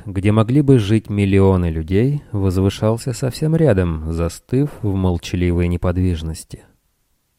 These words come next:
«И тогда принц вошел в замок», произнес Венвард, поцеловал спящую красавицу, и она открыла глаза. Потом они поженились и жили долго и счастливо.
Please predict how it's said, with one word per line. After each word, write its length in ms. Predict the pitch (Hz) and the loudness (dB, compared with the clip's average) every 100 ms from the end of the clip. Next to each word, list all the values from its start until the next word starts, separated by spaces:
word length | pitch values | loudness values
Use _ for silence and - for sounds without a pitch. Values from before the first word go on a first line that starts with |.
| _ _ _ _ _ _ _ _ _ _ | _ _ _ _ _ _ _ _ _ _
«И 120 | 113 | -8
тогда 440 | - 98 92 92 87 | -4 -4 -2 -2 -2
принц 400 | 101 101 95 98 | 0 0 -2 -4
вошел 440 | 90 - 92 85 | -6 -4 -4 -4
в 140 | 85 | -6
замок», 460 | 85 90 143 175 - - - - | -4 -2 0 -2 -4 -16 -18 -8
произнес 500 | - 127 113 127 - | 2 4 4 0 0
Венвард, 580 | 110 117 117 117 113 - - - _ _ _ | 2 4 6 4 2 -4 -14 -20 _ _ _
поцеловал 600 | 160 - 107 104 98 92 | 0 2 4 4 4 2
спящую 600 | - 98 90 - - 85 | -2 0 0 -2 -4 -4
красавицу, 920 | - 82 85 - 180 180 - 180 175 - _ - | -4 -6 -6 -6 -4 -4 -4 -6 -6 -8 _ -8
и 100 | 170 | -6
она 380 | 190 147 135 | -2 2 4
открыла 460 | 135 - 117 104 104 | 4 2 2 4 2
глаза. 560 | 104 131 104 90 87 - _ _ _ _ _ _ _ | 2 0 2 2 0 -4 _ _ _ _ _ _ _
Потом 340 | 117 113 104 | 0 2 2
они 160 | 98 92 | 2 0
поженились 640 | 98 87 107 196 175 123 | -2 -2 -2 0 0 0
и 80 | 101 | -2
жили 280 | 85 95 87 | 0 0 0
долго 340 | 90 117 92 | 2 0 0
и 60 | 87 | -2
счастливо. 680 | - 95 85 - 95 87 | -2 -2 -2 0 0 0